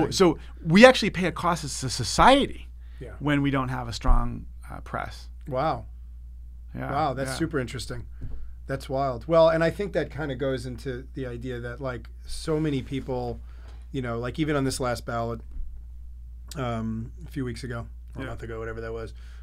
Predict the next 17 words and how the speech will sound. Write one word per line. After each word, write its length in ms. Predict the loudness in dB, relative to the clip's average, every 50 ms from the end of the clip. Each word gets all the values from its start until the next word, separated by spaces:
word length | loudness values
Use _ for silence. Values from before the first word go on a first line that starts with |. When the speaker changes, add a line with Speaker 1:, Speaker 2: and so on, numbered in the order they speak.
| -14 -14 -12
Speaker 2:
people 240 | -12 -10 -10 -10 -12
call 220 | -10 -10 -10 -10
you 80 | -10 -10
and 100 | -10 -10
they're 100 | -10 -10
like, 260 | -10 -10 -10 -12 -12 -14 -14 -14 -14 -14 -14 -14 -14 -14 -14 -14 -14 -14 -14 -14 -14 -14 -14 -14 -14 -10 -2
"Uh, 160 | 0 2 4
who 120 | 4 4 4
should 160 | 4 6 6
I 60 | 8
vote 200 | 8 8 8 8
for?" 240 | 6 0 -4 -4 -8 -12 -12 -10
Speaker 1:
Right. 240 | -8 -6 -6 -4 -6 -6 -6 -6 -10 -12 -12 -14 -14 -14 -14 -14 -12 -6
Speaker 2:
And 80 | -4 -2
it's 120 | 0 4
like, 240 | 4 4 4 2 -4 -12 -14 -14 -14 -4 0
that's, 320 | 2 2 2 0 -4 -12